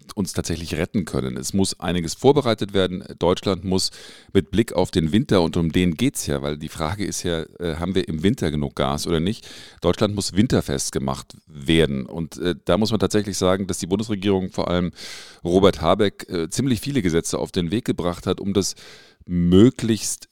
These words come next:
zu ermöglichen mit allen Unsicherheiten, die es da gibt. Und die Wirtschaft, ähm, sieht das und versucht, äh, zu sagen, "Na ja, wir versuchen den Schulterschluss auch mit der Bundesregierung",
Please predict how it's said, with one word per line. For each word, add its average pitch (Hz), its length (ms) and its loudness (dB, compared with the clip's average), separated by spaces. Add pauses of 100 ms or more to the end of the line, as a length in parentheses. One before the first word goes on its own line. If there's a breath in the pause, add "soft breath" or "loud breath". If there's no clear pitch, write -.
(200)
zu 104 160 0
ermöglichen 87 640 2
mit 82 200 -4
allen 95 160 -2
Unsicherheiten, 92 560 -4
die 87 60 -2
es 82 80 -6
da 82 160 0
gibt. - 320 -4
Und 98 420 -4
die 95 120 -2
Wirtschaft, 107 640 2
ähm, 98 560 4 (260)
sieht 92 480 -2
das 135 300 4
und 101 120 -4
versucht, 104 520 0
äh, 90 160 -4
zu 101 160 -6
sagen, 101 320 4
"Na 98 80 0
ja, 98 260 0 (240)
wir 92 100 -4
versuchen 98 300 -4
den 95 140 0
Schulterschluss 104 640 0 (460 loud breath)
auch 101 220 0
mit 120 160 2
der 98 100 6
Bundesregierung", 113 1040 2